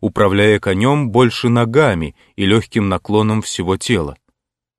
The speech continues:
Вместо того, чтобы взять своё собственное длинное копьё на изготовку, Сарацин держал его за середину вытянутой правой рукой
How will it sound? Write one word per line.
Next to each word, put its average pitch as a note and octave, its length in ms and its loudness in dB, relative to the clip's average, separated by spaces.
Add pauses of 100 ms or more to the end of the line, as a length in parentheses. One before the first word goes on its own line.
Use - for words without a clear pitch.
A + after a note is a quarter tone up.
(280)
Вместо A2 480 0
того, G#2+ 240 2
чтобы G#2 280 -2
взять F#2+ 240 0
своё F#2+ 380 -2
собственное E2+ 720 -4
длинное E2 440 -4
копьё F2 360 -6
на D#2+ 120 -6
изготовку, D#2+ 600 -6 (420)
Сарацин E3+ 600 0
держал D3 420 0
его D#3 340 0
за D3+ 140 -4
середину E3+ 600 -2
вытянутой E3 600 -4
правой C3+ 380 0
рукой E3 400 -2